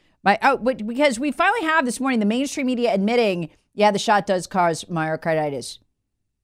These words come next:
and neurological damage, uh, and a whole other host of things that you would have been knocked off the internet for daring to say. Texter writes, "My best friend from high school died of myocarditis. He was forty-two and left behind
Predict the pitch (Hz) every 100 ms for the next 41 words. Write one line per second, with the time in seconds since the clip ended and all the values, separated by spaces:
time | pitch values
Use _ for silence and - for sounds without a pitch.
0 | - 175 175 170 160 151 - 147 143 135
1 | - - _ _ _ _ _ _ - 151
2 | 151 147 - 165 156 156 147 185 175 165
3 | 156 - 160 165 151 147 135 180 180 -
4 | 147 - 139 120 _ - - 156 151 143
5 | 139 - _ _ _ 175 175 175 151 156
6 | 156 156 160 - 143 - 160 147 151 139
7 | 123 156 135 139 135 131 - 135 87 _
8 | _ _ _ _ _ _ _ _ _ _
9 | _ _ _ _ _ _ _ _ _ _
10 | _ 294 330 - 294 269 247 - 202 208
11 | 196 247 311 - 277 254 226 220 220 214
12 | 180 175 175 226 196 170 160 - 160 156
13 | 180 202 165 165 196 196 202 - 156 120
14 | 127 139 - 143 147 151